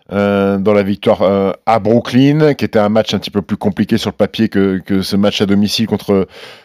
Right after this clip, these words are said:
contre Orlando. Donc, à vérifier, euh, les rosters, les joueurs qui jouent ou qui jouent pas, mais, euh, mais à domicile, les Bucks en ont perdu que cinq depuis le début de saison. Ça devrait faire la maille.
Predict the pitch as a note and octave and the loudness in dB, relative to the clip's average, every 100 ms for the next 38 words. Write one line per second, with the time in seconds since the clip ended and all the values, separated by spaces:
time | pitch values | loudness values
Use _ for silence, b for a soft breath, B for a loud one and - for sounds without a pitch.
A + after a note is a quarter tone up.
0 | _ A#2 - B2+ B2+ B2+ A#2+ C#3+ D#3+ C3+ | _ -4 2 2 4 4 4 4 4 2
1 | B2 A2+ A2+ A2+ A#2 A2+ - B2 B2+ A#2 | 4 4 4 4 2 0 0 2 4 4
2 | G#2+ G#2 G2+ G2 G2 F#2+ G#2+ G#2+ A2 - | 2 2 0 0 -2 0 2 2 0 2
3 | A2 G2+ G2+ G#2+ - G2 G#2+ G#2 G2 F#2+ | 2 2 0 -2 -2 -2 0 -2 -2 -4
4 | F2 A2 C3 G#2+ F#2+ F#2+ F#2 G2 F#2 F#2 | 2 2 4 2 2 2 2 0 0 -2
5 | F2+ - F#2+ E2 F#2 F#2 E2+ F#2 E2+ E2 | -2 -4 -2 -2 -4 -4 -4 -4 -4 -6
6 | E2 F#2 F#2 E2+ E2+ E2 D#2+ F2 E2+ F#2+ | -8 -6 -6 -8 -8 -8 -8 -8 -8 -10
7 | B B B B B B - G#2+ A2+ B2 | B B B B B B -2 2 4 6
8 | C3+ C3 - A#2 G2+ F2 E2 | 6 4 4 2 2 0 -2